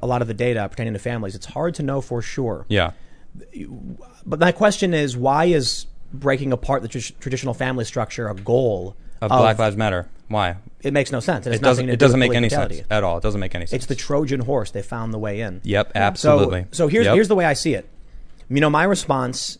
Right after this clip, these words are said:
Speaker 1: and I think the appropriate response, is if someone, I, I was talking to a friend of mine, we were arguing about a lot of politics.
Speaker 2: Okay.
Speaker 1: And I was asked, "Will," you know, so actually, uh, Eric Swalwell, he's the guy who farted on M S N B C.
Speaker 2: <laughs>
Speaker 1: Yeah, cheat an election. He said in, in, uh,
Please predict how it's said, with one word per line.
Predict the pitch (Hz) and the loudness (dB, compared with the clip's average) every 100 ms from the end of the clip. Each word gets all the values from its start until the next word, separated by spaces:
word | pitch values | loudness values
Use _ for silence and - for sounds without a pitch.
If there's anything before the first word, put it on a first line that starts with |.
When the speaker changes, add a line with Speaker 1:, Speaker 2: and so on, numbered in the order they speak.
| - | -4
Speaker 1:
and | 123 | -2
I | 143 | 0
think | 160 131 | -2 -2
the | |
appropriate | 120 147 156 127 | -2 0 0 -2
response, | - 117 104 104 | -2 -4 -4 -4
is | |
if | 110 | -4
someone, | - 139 147 139 123 - - 110 - | -2 -2 0 -2 -4 -6 -8 -8 -6
I, | 117 | 0
I | 135 | 2
was | 160 | 4
talking | 165 151 | 4 2
to | |
a | 123 | 0
friend | 131 127 | 0 0
of | 110 | 0
mine, | 107 | 0
we | 110 | 0
were | 120 | 2
arguing | 120 120 104 | 2 0 0
about | 101 92 - - | 0 0 -2 -4
a | - | -2
lot | 127 117 | 0 0
of | |
politics. | 110 107 101 90 - | -2 -6 -6 -10 -8
Speaker 2:
Okay. | 104 95 92 - - - | -2 -2 -2 -8 -18 -4
Speaker 1:
And | 135 127 | 0 4
I | 135 | 4
was | 151 117 | 2 0
asked, | 113 120 - - - - 127 | -2 -2 -6 -14 -20 -8 2
"Will," | 156 135 | 2 4
you | 165 | 2
know, | 185 | 2
so | 143 175 | 4 4
actually, | 180 190 143 123 | 6 4 0 -2
uh, | - 120 | -4 0
Eric | 147 175 | 2 2
Swalwell, | - 131 139 127 98 95 - - | 2 0 2 2 -2 -8 -12 -8
he's | 131 | -4
the | 120 | -2
guy | 117 | -2
who | 107 | -2
farted | 135 123 117 110 | -2 -2 -2 -4
on | 104 | -4
M | 110 | -4
S | 110 | -4
N | 110 | -4
B | 107 | 0
C. | - 110 - | 0 0 -6
Speaker 2:
<laughs> | |
Speaker 1:
Yeah, | - 90 - - | -8 -8 -10 -6
cheat | 151 139 - - - - | -2 -2 -4 -16 -12 -6
an | |
election. | 117 104 - 101 - - - - - - | -4 -6 -8 -10 -10 -12 -12 -12 -14 -4
He | 185 226 | 0 2
said | - 170 151 139 | 4 6 4 2
in, | - 143 143 | 0 0 4
in, | 175 131 127 | 2 2 -2
uh, | 110 107 98 | -2 -2 -4